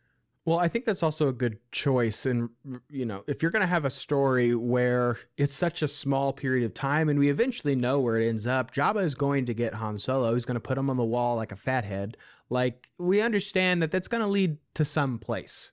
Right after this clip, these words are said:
And how do you get the audience interested into the journey of that and less of the destination? You introduce some of these characters, some of these unique pieces and unique flavors. Uh, and I'm, I'm, I'm think Akira is, Akira is an excellent choice for that. So I'm really glad,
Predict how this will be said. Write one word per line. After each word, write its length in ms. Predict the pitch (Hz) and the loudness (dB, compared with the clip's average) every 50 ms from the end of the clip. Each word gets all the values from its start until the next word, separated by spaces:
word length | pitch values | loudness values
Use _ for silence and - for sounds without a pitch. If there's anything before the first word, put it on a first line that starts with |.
| _ _ - | _ _ -2
And 360 | 135 139 139 135 135 131 123 | 0 0 2 2 2 0 0
how 280 | 117 - 147 147 143 143 | 0 0 2 2 2 2
do 80 | 143 | 2
you 160 | 139 135 131 | 2 2 2
get 360 | 123 120 131 131 123 113 - 127 | 2 2 0 0 0 -2 -4 -6
the 120 | 120 113 | -4 -2
audience 380 | 110 110 110 110 104 101 - - | 0 0 0 -2 -2 -4 -4 -4
interested 560 | 131 139 131 139 131 - - 143 135 135 131 | -4 -4 -4 -4 -6 -2 -2 0 0 0 -2
into 480 | 95 107 113 113 110 - - 117 113 107 | -2 -4 -4 -4 -4 -4 -2 -2 -2 -2
the 200 | 98 104 104 95 90 | -4 -6 -8 -8 -10
journey 600 | - 98 98 113 123 127 135 147 165 170 170 170 | -10 -8 -4 -2 -2 0 2 2 4 4 4 2
of 220 | 143 147 147 139 | 2 0 0 0
that 260 | 156 151 151 147 139 | 2 2 2 2 0
and 140 | 131 120 113 | -2 -4 -4
less 220 | 113 110 - - | -4 -4 -4 -6
of 100 | 120 110 | -8 -4
the 80 | 110 110 | -4 -2
destination? 840 | 95 104 98 - - - 110 127 147 147 147 - 156 151 147 147 143 - - - - - - - | -2 -2 -4 -6 -6 -4 -2 0 0 2 2 2 2 2 2 0 0 -2 -8 -20 -20 -16 -6 -2
You 140 | 131 135 147 | 0 2 2
introduce 420 | 151 151 - 147 143 143 139 135 | 2 0 0 0 2 2 0 2
some 140 | - 139 131 | 0 0 0
of 100 | 123 117 | 0 0
these 180 | 120 120 117 - | -2 -2 -2 -2
characters, 640 | - 139 127 123 123 117 - - 120 117 117 113 | -2 0 0 0 0 -2 -2 -2 0 0 0 -2
some 200 | - - 123 120 | -2 -2 -2 -2
of 100 | 120 113 | -2 -2
these 300 | 110 123 120 117 110 - | 0 0 0 0 0 0
unique 480 | 123 123 123 123 123 120 113 117 - - | 0 0 2 2 2 2 0 -2 -6 -10
pieces 440 | - - 139 135 - - 120 110 107 | -2 0 0 0 2 0 -2 -2 -2
and 300 | 107 104 104 101 101 104 | -4 -4 -4 -4 -4 -4
unique 280 | 110 113 113 104 98 - | -2 -2 -2 -2 -4 -8
flavors. 640 | - - 127 127 131 120 110 110 110 110 104 - - - - - - - - - - | -4 -2 0 0 2 0 0 -2 -2 -2 -4 -6 -12 -16 -20 -20 -20 -20 -12 -4 0
Uh, 200 | 160 165 170 175 | 0 2 2 2
and 180 | 190 180 175 185 | 2 2 2 2
I'm, 200 | 185 190 185 185 - | 2 0 0 -2 -4
I'm, 380 | 127 147 180 175 127 - - - - | -2 -2 0 -2 -2 -6 -12 -12 -6
I'm 200 | - 120 139 117 107 - - _ _ - - - | -4 -4 -4 -4 -6 -10 -16 _ _ -12 -6 -4
think 160 | 139 117 - | -4 -2 -2
Akira 400 | 131 - - 139 143 147 151 151 | -4 -2 0 0 2 2 2 2
is, 180 | 151 143 139 - - | 0 0 -2 -6 -8
Akira 220 | - - 160 170 | -2 0 2 2
is 100 | 160 - | 2 0
an 80 | 156 - | -2 -4
excellent 420 | - 151 - - - 123 113 110 | -4 -6 -6 -4 -4 -4 -4 -4
choice 300 | - - 117 107 104 101 | -6 -4 -2 -2 -2 -2
for 120 | - - 107 | -4 -6 -4
that. 200 | 104 110 127 - | -4 -4 -4 -4
So 80 | - 117 | -4 -4
I'm 80 | 110 110 | -2 0
really 180 | 117 113 113 | 0 0 0
glad, 360 | 101 110 107 107 107 104 - | 0 0 0 0 -2 -4 -6